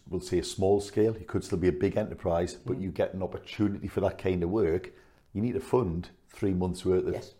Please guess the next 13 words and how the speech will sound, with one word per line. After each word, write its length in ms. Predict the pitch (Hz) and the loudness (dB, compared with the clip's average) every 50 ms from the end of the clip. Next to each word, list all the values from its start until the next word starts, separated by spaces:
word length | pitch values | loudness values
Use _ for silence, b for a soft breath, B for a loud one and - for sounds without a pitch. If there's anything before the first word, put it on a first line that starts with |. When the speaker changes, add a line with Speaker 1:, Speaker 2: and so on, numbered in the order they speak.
| _ - | _ -2
Speaker 1:
cash 180 | - 131 147 - | 0 0 0 0
flow, 240 | - - 92 80 80 | -2 -4 -4 -2 -2
don't 160 | 85 113 107 | -2 0 0
Speaker 2:
Yeah. 140 | - 113 107 | 0 0 -2
Speaker 1:
you? 60 | - - b b b b b - | -4 -10 b b b b b -10
Speaker 2:
Ex- 200 | 131 123 - - | -10 -8 -4 2
Speaker 1:
Once 220 | 107 120 131 - | 4 4 4 4
you 60 | 156 | 2
can 100 | - 117 | 2 4
get 120 | 104 117 120 | 6 8 10
over 180 | 131 131 120 120 | 12 12 10 10
that 200 | 117 117 - - | 8 4 2 2
hump, 360 | - 170 165 104 95 - | 2 2 4 4 0 -4